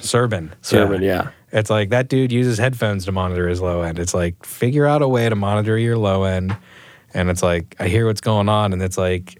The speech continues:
Speaker 1: I don't think this is, it's, it's a, what is it, like The Princess Bride. It's like, "I do not think that word is what you think it means." <laughs> Or, yeah, whatever that is. It's like, "I do not think that low end is what you want."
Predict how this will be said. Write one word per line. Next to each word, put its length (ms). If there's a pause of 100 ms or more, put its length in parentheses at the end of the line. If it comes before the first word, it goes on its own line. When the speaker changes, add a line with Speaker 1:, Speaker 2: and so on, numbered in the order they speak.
Speaker 1:
I 140
don't 160
think 180
this 200
is, 420
it's, 200
it's 220
a, 220
what 120
is 120
it, 20
like 160
The 60
Princess 340
Bride. 240
It's 100
like, 100
"I 80
do 80
not 180
think 160
that 160
word 240
is 100
what 160
you 60
think 160
it 120
means." 320
<laughs> 560
Or, 140 (160)
yeah, 200
whatever 300
that 140
is. 220 (500)
It's 80
like, 140
"I 80
do 80
not 180
think 160
that 160
low 220
end 180
is 140
what 160
you 100
want." 240